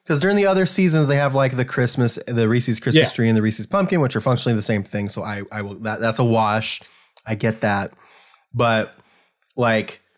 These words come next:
Speaker 1: there's all different kinds of chocolate, and there's all different kinds of, like, extra things that you just don't really see. All the different jelly beans come out of the woodwork from all the different, like,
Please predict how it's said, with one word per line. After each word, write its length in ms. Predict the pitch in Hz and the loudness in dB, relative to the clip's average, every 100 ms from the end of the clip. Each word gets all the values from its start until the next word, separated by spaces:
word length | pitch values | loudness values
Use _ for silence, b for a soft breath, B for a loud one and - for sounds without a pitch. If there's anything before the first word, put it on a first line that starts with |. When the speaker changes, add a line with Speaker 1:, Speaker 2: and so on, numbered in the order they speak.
| _ _ _ _ | _ _ _ _
Speaker 1:
there's 320 | 120 117 110 | -2 0 0
all 220 | 135 135 147 | 0 0 2
different 280 | 147 143 | 2 2
kinds 200 | 139 139 | 2 2
of 140 | 113 - | 0 -2
chocolate, 880 | - 151 151 147 - 143 139 131 - _ - | -2 0 0 0 -2 0 2 0 -6 _ -4
and 440 | 123 113 104 104 | 0 0 0 -2
there's 220 | 104 98 | -4 -4
all 220 | - 127 | -4 -2
different 280 | 127 127 120 | -2 -2 -6
kinds 340 | - 113 113 110 | -6 -2 0 -2
of, 100 | 104 | -4
like, 200 | 104 - | -8 -6
extra 360 | 120 - - 110 | -6 -6 -6 -4
things 240 | 123 113 | -2 -2
that 60 | 110 | -2
you 100 | 101 | -4
just 240 | 104 - | -6 -4
don't 180 | 113 110 | -4 -2
really 220 | 110 104 | -2 -2
see. 420 | - - 123 120 | -2 0 0 0
All 180 | 117 117 | 0 0
the 100 | 107 | -2
different 420 | 104 120 113 - | -2 -2 -2 -6
jelly 320 | 107 110 120 127 | -6 -2 0 2
beans 300 | 127 127 131 | 2 2 0
come 100 | 127 | 0
out 100 | 127 | 2
of 40 | |
the 80 | 123 | 2
woodwork 420 | 120 127 123 123 | 2 0 0 -2
from 100 | - | -2
all 140 | 104 104 | -2 -2
the 40 | |
different, 300 | 104 101 101 | -4 -6 -8
like, 160 | 98 95 | -10 -16